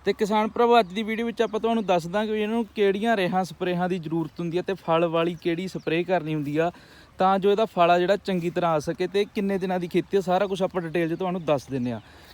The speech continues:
ਕਿਸਾਨ ਭਰਾਵੋ, ਸਭ ਤੋਂ ਪਹਿਲਾਂ ਮੈਂ ਇਹ ਗੱਲ ਤੁਹਾਨੂੰ ਕਲੀਅਰ ਕਰ ਦੇਵਾਂ ਵੀ ਬੈੱਡਾਂ ਵਾਲੀ ਮੂੰਗੀ ਆ, ਤੇਈ ਅਪ੍ਰੈਲ ਨੂੰ ਆਪਾਂ ਨੇ ਇਹਦੀ ਬਿਜਾਈ ਕਰੀ ਸੀ ਤੇ ਅੱਜ ਹੋ ਚੁੱਕੀ ਆ ਇਕੱਤੀ ਮਈ।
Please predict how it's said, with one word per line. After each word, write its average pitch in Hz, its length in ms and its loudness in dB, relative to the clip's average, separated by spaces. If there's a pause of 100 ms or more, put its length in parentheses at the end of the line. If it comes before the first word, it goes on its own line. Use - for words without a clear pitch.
ਕਿਸਾਨ 202 280 0
ਭਰਾਵੋ, 240 240 4
ਸਭ 214 200 0
ਤੋਂ 247 180 -6
ਪਹਿਲਾਂ 226 420 2
ਮੈਂ 220 180 0
ਇਹ 226 120 0
ਗੱਲ 208 200 2
ਤੁਹਾਨੂੰ 226 240 0
ਕਲੀਅਰ 214 300 2
ਕਰ 180 180 2
ਦੇਵਾਂ 180 200 0
ਵੀ 226 100 6
ਬੈੱਡਾਂ 170 440 2
ਵਾਲੀ 190 200 2
ਮੂੰਗੀ 147 380 -2
ਆ, 190 140 4 (680)
ਤੇਈ 208 280 4
ਅਪ੍ਰੈਲ 214 320 6
ਨੂੰ 214 100 2
ਆਪਾਂ 214 220 0
ਨੇ 208 80 2
ਇਹਦੀ 208 100 -2
ਬਿਜਾਈ 165 340 4
ਕਰੀ 170 260 0
ਸੀ 196 220 -4 (560)
ਤੇ 208 160 8 (180)
ਅੱਜ 170 180 4
ਹੋ 196 160 6
ਚੁੱਕੀ 196 440 -2
ਆ 196 140 8
ਇਕੱਤੀ - 560 -2
ਮਈ। 151 300 0